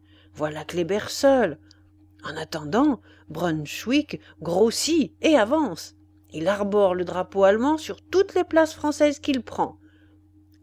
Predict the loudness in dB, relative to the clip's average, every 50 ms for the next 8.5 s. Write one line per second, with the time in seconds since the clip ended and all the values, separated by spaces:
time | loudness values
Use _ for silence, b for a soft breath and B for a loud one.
0 | -10 -6 -4 -4 -2 -2 -2 -4 -6 -8 -8 -4 -4 -4 -4 -4 -8 -10 -12 -10
1 | -10 -8 -6 -4 -4 -4 -2 0 0 0 0 0 -4 -4 -4 -6 -6 -4 -4 -2
2 | 0 2 2 2 0 0 -2 -2 0 4 4 4 2 2 2 2 4 2 2 0
3 | -2 -2 0 0 2 0 0 0 2 0 0 0 -4 -10 -14 -16 b b b b
4 | b b b 0 2 2 2 0 0 0 2 2 2 2 2 -2 -2 -4 -4 -4
5 | -4 -2 -2 0 -2 -2 -4 -6 -8 -12 -14 -16 b b b b b b b b
6 | _ -6 -4 -4 -4 -4 -2 2 2 2 2 0 -6 -4 -2 -2 -2 0 -2 -2
7 | -2 0 0 2 4 4 4 4 4 2 0 0 -2 0 2 2 0 0 0 0
8 | 0 2 2 2 2 2 2 0 0 -2